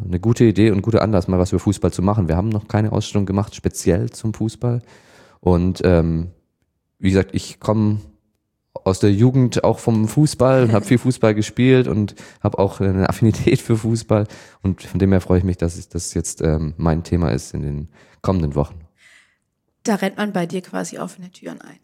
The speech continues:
Speaker 1: Ja, auf jeden
Speaker 2: Definitiv.
Speaker 1: Fall. Also Fußball
Speaker 2: <laughs>
Speaker 1: ist super. Ich freue mich schon auch, äh, irgendwie vielleicht mit einer Torwand oder was, dass ich auch tatsächlich kicken kann.
Speaker 2: Mhm.
Speaker 1: Ein bisschen, ähm, ja, das macht auf jeden Fall mehr Spaß. Ja.
Speaker 2: Die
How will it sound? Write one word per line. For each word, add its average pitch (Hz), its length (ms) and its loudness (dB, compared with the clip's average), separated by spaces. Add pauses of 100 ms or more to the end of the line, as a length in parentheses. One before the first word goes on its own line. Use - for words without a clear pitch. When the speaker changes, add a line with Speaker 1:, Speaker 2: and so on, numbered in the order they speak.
(260)
Speaker 1:
Ja, 101 200 4
auf 101 140 0
jeden 107 200 4
Speaker 2:
Definitiv. - 80 -4
Speaker 1:
Fall. 76 280 -2
Also 95 260 0
Fußball 113 520 2
Speaker 2:
<laughs> - 40 -2
Speaker 1:
ist - 120 -6
super. 120 260 2
Ich 87 80 0
freue 110 140 0
mich 107 120 0
schon 104 220 2
auch, 90 300 0
äh, - 20 4
irgendwie 90 580 2
vielleicht - 320 -2
mit - 140 -6
einer 90 80 4
Torwand 101 340 2
oder 87 140 2
was, 90 140 2
dass 85 140 -8
ich 90 80 0
auch 82 100 -4
tatsächlich 87 340 -2
kicken - 240 -4
kann. 92 300 -2 (120)
Speaker 2:
Mhm. 233 220 -4
Speaker 1:
Ein - 100 -2
bisschen, 95 640 0
ähm, 85 480 0 (140)
ja, 80 180 0 (320)
das 87 140 -2
macht 92 140 2
auf 82 60 -2
jeden 82 120 0
Fall 80 100 -4
mehr 78 160 -4
Spaß. - 400 -6
Ja. - 80 -14 (840)
Speaker 2:
Die 226 380 -2